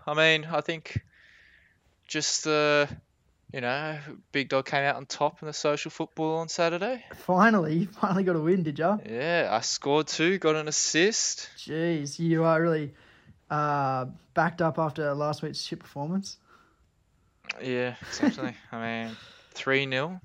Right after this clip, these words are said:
Speaker 1: not a bad win.
Speaker 2: Wow, so you got involved in every goal?
Speaker 1: Uh, no.
Speaker 2: Oh, you scored and assisted, not scored two and assisted.
Speaker 1: Yeah,
Speaker 2: Ah,
Speaker 1: yeah.
Speaker 2: right, gotcha,
Speaker 1: Yeah.
Speaker 2: gotcha. Okay, my bad. Yeah, shit. That's pretty good.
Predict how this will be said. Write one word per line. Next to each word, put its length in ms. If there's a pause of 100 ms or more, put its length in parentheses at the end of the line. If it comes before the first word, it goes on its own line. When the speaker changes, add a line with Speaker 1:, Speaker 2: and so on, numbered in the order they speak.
(140)
Speaker 1:
not 220
a 60
bad 340
win. 180 (280)
Speaker 2:
Wow, 300
so 140
you 160
got 100
involved 300
in 80
every 220
goal? 260 (2000)
Speaker 1:
Uh, 760
no. 180 (1500)
Speaker 2:
Oh, 80
you 100
scored 240
and 180
assisted, 460
not 140
scored 260
two 140
and 100
assisted. 340
Speaker 1:
Yeah, 140 (260)
Speaker 2:
Ah, 60
Speaker 1:
yeah. 220
Speaker 2:
right, 220
gotcha, 380
Speaker 1:
Yeah. 120
Speaker 2:
gotcha. 220
Okay, 200
my 140
bad. 240 (680)
Yeah, 140
shit. 280 (280)
That's 140
pretty 200
good. 240